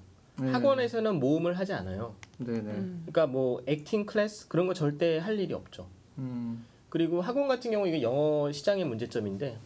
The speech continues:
Speaker 1: 음.
Speaker 2: 그래서 우리말로 해도 되죠?
Speaker 1: 네.
Speaker 2: 예. 학원에서는 선생이나 학생들이 성적이 오르는 게 중요하지 않거든요. 중요한 건 뭐냐면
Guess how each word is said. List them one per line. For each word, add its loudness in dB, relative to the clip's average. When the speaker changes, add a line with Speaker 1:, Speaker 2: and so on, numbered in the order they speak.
Speaker 1:
음. -10
Speaker 2:
그래서 0
우리말로 -2
해도 -8
되죠? -8
Speaker 1:
네. 2
Speaker 2:
예. -8
학원에서는 2
선생이나 2
학생들이 0
성적이 2
오르는 2
게 2
중요하지 -2
않거든요. -8
중요한 2
건 2
뭐냐면 -2